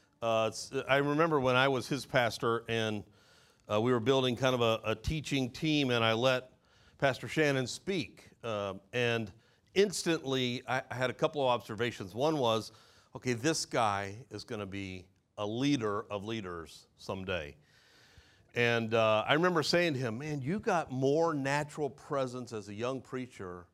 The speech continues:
than even myself included as a senior pastor." Like, it was fun to see this potential. And then as I watched him grow and develop and mature and on occasion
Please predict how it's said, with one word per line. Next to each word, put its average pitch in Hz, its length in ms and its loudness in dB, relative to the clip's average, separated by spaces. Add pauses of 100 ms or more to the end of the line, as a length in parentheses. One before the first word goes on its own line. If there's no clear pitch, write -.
(580)
than 123 320 -4
even 151 280 2
myself 127 520 -4
included 127 440 -6
as 98 160 -6
a 101 60 -12
senior 107 280 -10
pastor." 120 420 -4
Like, 101 200 0 (640)
it 151 80 0
was 143 160 2
fun 196 460 2
to 170 100 0
see 131 600 -2
this 117 340 -6
potential. 143 680 -2 (720)
And 123 140 -6
then 143 100 0
as 131 120 -2
I 135 100 4
watched 143 560 0
him 147 300 -2
grow 156 520 4
and 120 160 -4
develop 143 440 2
and 120 180 -4
mature 156 640 0 (380)
and 117 120 -4
on 143 220 -2
occasion 131 720 0